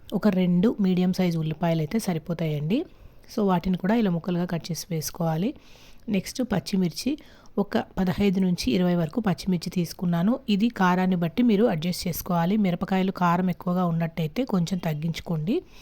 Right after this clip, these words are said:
మీరు తినే కారాన్ని బట్టి మీరు మిర్చి యాడ్ చేసుకోవాల్సి వస్తది. ఇప్పుడు దాంట్లోనే కొద్దిగా పసుపు,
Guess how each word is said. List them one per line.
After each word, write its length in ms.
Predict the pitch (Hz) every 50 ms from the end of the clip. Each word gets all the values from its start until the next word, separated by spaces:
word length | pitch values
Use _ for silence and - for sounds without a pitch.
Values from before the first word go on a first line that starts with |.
| - - - - - -
మీరు 200 | 214 220 214 226
తినే 240 | - 214 196 190 196
కారాన్ని 400 | - - 180 175 170 175 170 170
బట్టి 260 | 165 170 156 - 254
మీరు 200 | 254 233 190 185
మిర్చి 340 | 175 170 160 - - - 233
యాడ్ 280 | 185 175 165 - - 170
చేసుకోవాల్సి 440 | 156 - - - 175 165 156 -
వస్తది. 420 | 175 - - - 165 151 220 330 339 - - - - - - - - - - -
ఇప్పుడు 440 | 220 - - 208 196 190 185 196 - - - - -
దాంట్లోనే 440 | 185 190 190 190 190 175 196 202 226
కొద్దిగా 440 | - - 190 165 156 - 175 175 180
పసుపు, 520 | - 175 165 - - 185 - - 233 -